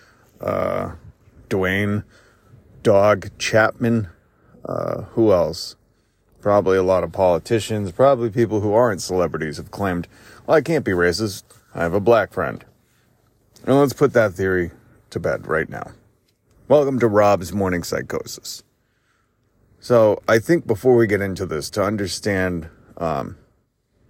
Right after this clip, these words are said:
three, and there's so many more things, but I think the three major contributors to really, uh,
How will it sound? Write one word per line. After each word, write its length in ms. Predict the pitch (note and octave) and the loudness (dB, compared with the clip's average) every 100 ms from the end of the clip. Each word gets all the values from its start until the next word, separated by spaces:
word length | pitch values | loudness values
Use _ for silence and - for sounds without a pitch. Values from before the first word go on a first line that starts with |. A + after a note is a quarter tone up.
| _ | _
three, 320 | - C3+ C3+ C3 | -2 2 4 4
and 160 | C3+ | 4
there's 220 | C#3+ D3 - | 6 4 2
so 260 | E3 D3 | -2 -2
many 260 | C3+ A#2 G#2+ | 0 -2 -2
more 580 | F#2+ G2 F#2+ F2 - - | -4 -4 0 0 -2 -10
things, 520 | _ F#2+ D2 G1+ - | _ -6 -6 -10 -14
but 140 | - G2 | -4 -2
I 100 | G2 | 0
think 240 | A#2 A2+ - - _ | -2 -4 -12 -20 _
the 100 | A2+ | -2
three 340 | - C#3+ D3 | -2 -2 2
major 560 | C3 A2 G#2+ G2+ F#2 F#2+ - - - | 2 2 2 2 0 -2 -6 -20 -12
contributors 920 | - G#2 - G#2+ G2+ G#2+ G2+ G#2 F#2+ - _ _ _ _ _ _ _ | -6 -6 -2 -2 0 2 4 2 -2 -10 _ _ _ _ _ _ _
to 420 | - G2+ F#2 E2+ - | -8 -6 -4 -6 -8
really, 580 | G#2+ C#3 D3 B2 F#2+ F#2 - _ _ _ - | 0 4 6 4 2 -4 -10 _ _ _ -14
uh, 520 | - - - - - | -10 -10 -8 -10 -12